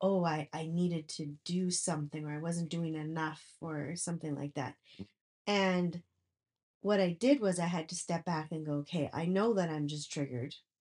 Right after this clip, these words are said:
I have to let this burn out because this is a long-standing program." So I couldn't make important decisions from that space because, let's say, twenty years ago,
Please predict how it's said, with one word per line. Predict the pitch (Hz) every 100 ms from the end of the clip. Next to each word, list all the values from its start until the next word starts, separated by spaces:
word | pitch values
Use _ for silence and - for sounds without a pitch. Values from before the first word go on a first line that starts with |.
| -
I |
have | 139 123 175 202 -
to |
let | 190 170 160
this | 156
burn | 151 143 135
out | 131 220 - -
because | 185 185 165
this | 160 160
is | 160 160
a | 131
long-standing | 135 147 214 214 180 156 147 135
program." | 180 170 151 139 - - - - -
So | - 233 202 180 - -
I | 180
couldn't | - 262 240 247 - -
make | 190 190 175 175 - _ -
important | 185 - 175 - 175 -
decisions | 147 - 196 175 143 - 143 - - _ _
from | - 190 170
that | 160 127 -
space | - 156 - - - - _ _ -
because, | 196 202 196 170 165 - _ _ _
let's | 175 160 -
say, | 170 147
twenty | - 156 143
years | 151 254 262
ago, | 220 175 151 151